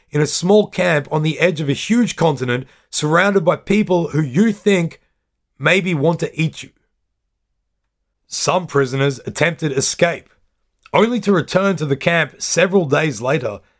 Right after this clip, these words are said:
evidently deciding that the punishment they were going to receive was better than trying to live in such hostile conditions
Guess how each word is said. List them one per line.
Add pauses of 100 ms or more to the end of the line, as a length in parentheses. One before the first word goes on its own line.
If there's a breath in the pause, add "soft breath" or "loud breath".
(200)
evidently
deciding
that
the
punishment
they
were
going
to
receive (320)
was
better
than
trying
to
live
in
such
hostile
conditions